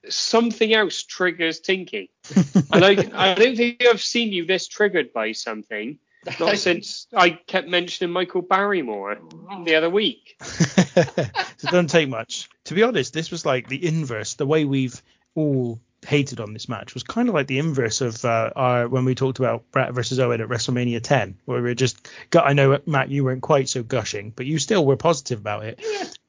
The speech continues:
Speaker 2: And we were all, and the th-, the other three of us were, like, absolutely positive in nearly every way. This is, like, the antithesis of that. It's the, it's the opposite. It's like, Matt's been slightly more mild on it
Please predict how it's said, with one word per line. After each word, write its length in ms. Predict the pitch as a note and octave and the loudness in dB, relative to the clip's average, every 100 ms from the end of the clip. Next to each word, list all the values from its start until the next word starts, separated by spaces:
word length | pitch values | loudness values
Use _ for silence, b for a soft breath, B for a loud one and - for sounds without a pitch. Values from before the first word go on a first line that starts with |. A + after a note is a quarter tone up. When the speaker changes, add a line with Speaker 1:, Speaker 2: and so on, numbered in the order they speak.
| - | -2
Speaker 2:
And 180 | D3 | 2
we 100 | D3 | 4
were 140 | D3 D#3 | 4 6
all, 440 | D#3+ D3+ C#3+ C#3 - | 6 6 4 0 0
and 100 | C3+ | -2
the 40 | |
th-, 260 | - D#3+ D#3 | 0 0 2
the 80 | |
other 120 | D#3 B2+ | 2 4
three 160 | C3+ | 2
of 60 | B2 | 0
us 180 | A#2 - | -2 -2
were, 100 | B2 | 0
like, 260 | A#2+ B2 | 0 -2
absolutely 600 | C3+ B2 B2 - B2+ A#2+ | -2 -2 0 -2 -2 -4
positive 440 | A2+ B2+ A2+ - A#2+ | -4 -2 -2 -6 -4
in 100 | B2 | -2
nearly 220 | B2+ A#2+ | 0 0
every 220 | A#2 A#2+ | 0 -2
way. 220 | A#2+ A#2 G#2 B - | -2 -2 -4 B 0
This 200 | E3 - | 0 2
is, 100 | D#3+ | 2
like, 120 | D#3 | 4
the 80 | C#3+ | 4
antithesis 560 | D3 C#3 E3 C#3+ - G#2+ | 2 0 -2 -4 -6 -8
of 60 | G#2+ | -8
that. 140 | - | -8
It's 100 | B2+ | -6
the, 80 | C#3+ | -6
it's 220 | D#3 C3 | -2 -4
the 100 | D3+ | -2
opposite. 520 | C#3+ - C#3+ C3+ G2+ C#3 | -2 0 0 -2 -4 -8
It's 160 | C3 | 0
like, 220 | C#3+ C#3+ | 2 2
Matt's 260 | D#3 E3+ D3 | 2 0 2
been 200 | F#3+ F3+ | -2 -2
slightly 500 | C#3 F3 E3 D3+ D3+ | -4 -2 -2 -2 -4
more 420 | C#3+ C#3+ C#3+ C#3 | -2 0 0 0
mild 560 | C#3 C3+ C#3 C#3 C#3+ - | 0 2 2 0 -4 -8
on 200 | - C#3 | -4 0
it 180 | D3 - | 0 -2